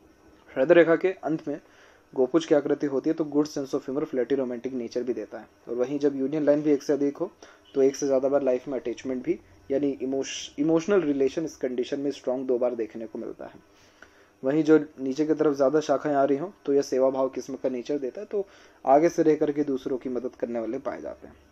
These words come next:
हृदय रेखा में जब double line चल रही हो तो emotions, feelings में fluctuation होता है, जिसके अंतर्गत कभी बहुत ज़्यादा emotional, कभी serious, कभी aggressive, कभी practical, ये emotions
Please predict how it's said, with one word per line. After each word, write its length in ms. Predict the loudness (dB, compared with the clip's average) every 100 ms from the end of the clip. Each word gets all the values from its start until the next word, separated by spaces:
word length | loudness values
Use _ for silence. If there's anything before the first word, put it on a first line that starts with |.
| _ -4
हृदय 160 | -2 2
रेखा 220 | 0 0
में 120 | -2
जब 160 | 0 2
double 220 | 2 2
line 280 | 0 0 -2 -4
चल 140 | -4
रही 120 | -2
हो 120 | -2 -2
तो 140 | -2
emotions, 460 | -2 -2 -4 -8 -6
feelings 320 | -8 -8 -10
में 80 | -12 _ -20 _ -2
fluctuation 520 | -2 2 2 2 -2
होता 160 | 0
है, 60 | 0
जिसके 240 | 0 -2
अंतर्गत 340 | -4 -2 -4 -4
कभी 200 | -2 -4
बहुत 200 | -2 -4
ज़्यादा 180 | -2 -2
emotional, 460 | -4 -8 -8 -8
कभी 220 | -6 -6
serious, 380 | -4 -2 0 -2
कभी 240 | -2 -2 0
aggressive, 480 | 0 -2 -4 -4
कभी 220 | -4 -4 -4
practical, 520 | -6 -8 -6 -6 -8 _ _ _ _ _ _ -2
ये 320 | 4 6 6
emotions 840 | 4 0 -4 -2 0 0 -2 -8